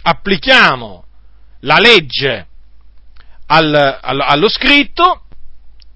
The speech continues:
quella cosiddetta legge, no, di questi ribelli, beh, ma a questo punto perché non anche alle cose fatte oralmente? Io vado a evangelizzare in piazza,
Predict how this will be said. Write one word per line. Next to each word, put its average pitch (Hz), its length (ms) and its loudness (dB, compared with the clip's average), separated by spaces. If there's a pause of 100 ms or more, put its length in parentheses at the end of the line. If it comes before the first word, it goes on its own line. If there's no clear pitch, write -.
(140)
quella 170 300 2
cosiddetta 156 540 0
legge, 143 380 0
no, 185 280 0 (160)
di 127 80 -16
questi 165 260 -4
ribelli, 165 600 0 (320)
beh, 240 160 2
ma 165 100 2
a - 40 -2
questo 226 280 0
punto 214 260 0
perché 175 300 2
non 180 180 -2
anche 170 240 0
alle 165 140 2
cose 160 460 0
fatte 170 300 0
oralmente? 170 840 0 (920)
Io 196 140 4
vado 196 180 6
a - 20 6
evangelizzare 170 640 2
in 254 80 0
piazza, 208 640 0